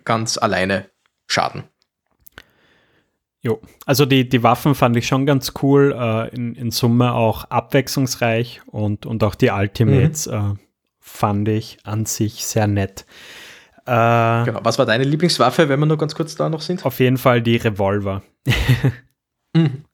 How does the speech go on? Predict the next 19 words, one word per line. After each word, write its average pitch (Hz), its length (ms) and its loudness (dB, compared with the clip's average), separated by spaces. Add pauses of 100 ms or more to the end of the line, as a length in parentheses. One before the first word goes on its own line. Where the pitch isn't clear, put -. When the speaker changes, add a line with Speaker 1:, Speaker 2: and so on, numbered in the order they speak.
(520)
Speaker 2:
Ja. - 40 -8
Speaker 1:
Verstehe - 240 -4
ich. - 160 -10 (360)
Speaker 2:
Genau. 92 260 -4
Speaker 1:
Sehr 90 160 0
coole 95 200 -4
Waffe. - 300 -4 (1040)
Speaker 2:
Äh, 110 500 0 (500)
gut. 127 380 2 (680)
Ansonsten, 127 1120 -2 (420)
ähm, 113 680 -2
wenn 117 220 4
man 139 480 2 (420)
dieses 123 720 0
Level 113 540 2
quasi 117 320 2
beendet 120 560 -4
hat, - 360 -2 (460)
dann 120 440 2